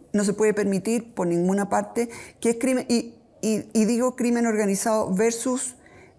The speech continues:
em, narcotráfico, porque el crimen organizado también es a veces para mandar matar, es para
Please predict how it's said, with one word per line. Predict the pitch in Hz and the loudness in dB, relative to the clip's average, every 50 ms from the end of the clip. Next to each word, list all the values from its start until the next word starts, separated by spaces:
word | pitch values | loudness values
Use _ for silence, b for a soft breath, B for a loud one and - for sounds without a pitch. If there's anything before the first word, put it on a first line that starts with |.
| - - | -8 -2
em, | 202 190 185 180 180 175 175 175 175 175 175 180 180 - - - - - | 2 2 4 4 4 4 2 2 2 2 2 0 -2 -4 -8 -14 -8 -2
narcotráfico, | 185 185 190 185 202 190 - 208 196 190 - 233 233 - 254 320 339 B B B B B B | 0 0 0 2 0 0 2 2 0 0 0 -4 -4 -2 -2 -4 -4 B B B B B B
porque | - 202 190 202 | -2 0 0 0
el | 180 - | -2 0
crimen | - 202 214 208 208 202 | -2 -2 0 0 0 0
organizado | 196 180 185 180 175 170 - 196 185 185 | 0 0 0 0 0 0 0 0 -2 0
también | 185 190 185 175 180 185 | 0 0 0 0 0 2
es | 185 190 185 | 2 0 0
a | 170 | 0
veces | 170 180 180 - 208 190 185 | 0 0 0 0 -2 -2 -2
para | - 180 165 156 | -2 -2 -2 0
mandar | 156 151 151 156 151 151 | -2 0 0 0 0 0
matar, | 151 151 147 - 185 196 190 190 190 185 185 B B B B B - | 0 -2 -2 -2 0 0 2 2 0 -2 -4 B B B B B -2
es | 180 170 170 170 | 0 0 0 0
para | - 185 170 165 165 160 160 156 156 147 | 0 0 2 2 4 4 4 4 2 0